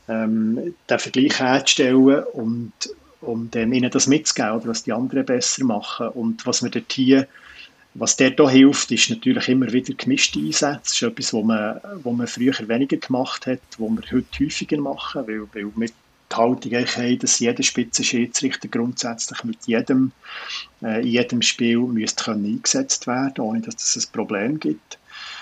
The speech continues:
Und, ähm, und dann schafft es natürlich nachher auch, ähm, wieder einen, einen gewissen Ausgleich und bringt die Gruppe als Ganzes weiter.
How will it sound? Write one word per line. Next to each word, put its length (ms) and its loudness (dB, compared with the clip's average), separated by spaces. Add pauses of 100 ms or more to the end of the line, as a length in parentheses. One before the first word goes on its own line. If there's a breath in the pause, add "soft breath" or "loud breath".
(380 loud breath)
Und, 240 -4
ähm, 600 0
und 240 -4
dann 240 4
schafft 300 0
es 120 -2
natürlich 400 0
nachher 340 -2
auch, 160 2
ähm, 280 2
wieder 240 0 (420)
einen, 140 -10 (100)
einen 120 -12
gewissen 420 2
Ausgleich 480 0
und 100 -6
bringt 340 -6
die 40 -12
Gruppe 420 -4
als 220 -4
Ganzes 500 -4
weiter. 400 -14